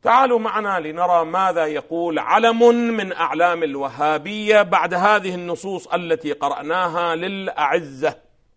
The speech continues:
في الواقع بأنه لا يستغرب الإنسان.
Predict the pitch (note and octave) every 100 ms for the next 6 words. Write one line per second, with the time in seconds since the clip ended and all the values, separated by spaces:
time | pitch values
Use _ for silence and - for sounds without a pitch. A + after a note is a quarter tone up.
0 | _ _ _ _ _ _ _ _ _ _
1 | G3+ A#3 B3+ B3+ A#3+ F#3 F#3+ G#3 G#3 G#3
2 | F#3+ F#3+ F#3+ - - _ _ _ _ -
3 | B3 G3 - D#3+ C#3+ C3 - A#2+ A#2 A#2